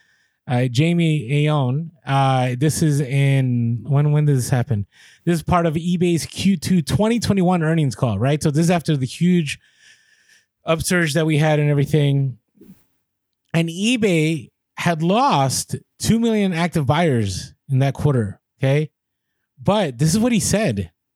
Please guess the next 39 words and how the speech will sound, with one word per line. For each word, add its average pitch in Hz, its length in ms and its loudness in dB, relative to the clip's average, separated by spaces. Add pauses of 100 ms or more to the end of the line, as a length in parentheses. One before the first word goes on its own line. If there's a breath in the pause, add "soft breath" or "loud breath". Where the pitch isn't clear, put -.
(260)
He 190 140 0
said, 143 600 0
"We've 147 320 0
discontinued 175 880 0
legacy 170 680 0
tactics - 760 -4 (300 soft breath)
that 147 140 0
led 165 240 0
to 165 120 0
low 151 240 2
value, 160 400 0
infrequent, 156 720 0
or 131 160 0
one 135 320 2
and 147 160 -2
done 135 260 0
buyers. 110 600 -2 (500 loud breath)
Our 160 140 0
buyer 185 320 2
base 180 280 0
is 143 100 -2
starting 170 300 0
to - 120 0
evolve 143 440 2
based 151 280 0
on 135 120 0
this 127 140 2
strategy. 110 640 -2 (420 loud breath)
These 170 320 2
high 180 280 0
volume 185 340 0
buyers 143 380 2
are 139 140 0
growing 139 360 0
compared 143 440 0
to 151 100 0
a 143 40 2
year 139 240 0
ago, 123 360 0